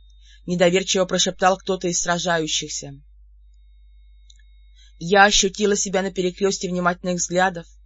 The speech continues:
и инстинктивно поежилась. Потом, правда, заметила, что глаза твари по-прежнему не могут сфокусироваться на чем-то одном, и расслабилась. Порядок. Я все еще невидимка.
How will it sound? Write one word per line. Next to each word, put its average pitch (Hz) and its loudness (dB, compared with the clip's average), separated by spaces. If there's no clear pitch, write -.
и 202 0
инстинктивно 254 2
поежилась. 220 0
Потом, 233 2
правда, 262 2
заметила, 262 0
что 185 -2
глаза 190 2
твари 208 4
по-прежнему 196 0
не 190 -6
могут 196 -4
сфокусироваться 196 -4
на 180 2
чем-то 185 -2
одном, 190 -4
и 185 -2
расслабилась. 170 -2
Порядок. 196 0
Я 226 4
все 262 0
еще 254 0
невидимка. 208 -2